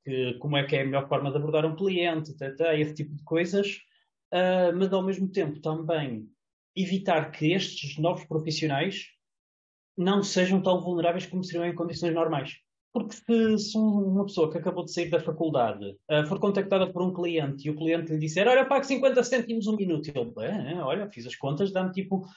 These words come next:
trinta euros." Correr, não, acho, acho que é bom.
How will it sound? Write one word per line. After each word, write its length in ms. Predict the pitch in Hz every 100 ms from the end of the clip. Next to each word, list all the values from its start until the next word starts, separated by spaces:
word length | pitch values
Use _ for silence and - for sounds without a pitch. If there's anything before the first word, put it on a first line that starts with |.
| _
trinta 260 | 120 117 127
euros." 500 | 147 285 247 - 98 - _ _ -
Correr, 400 | 208 302 294 247
não, 420 | 135 110 143 220
acho, 320 | - - -
acho 240 | - -
que 60 | -
é 60 | 120
bom. 340 | 240 226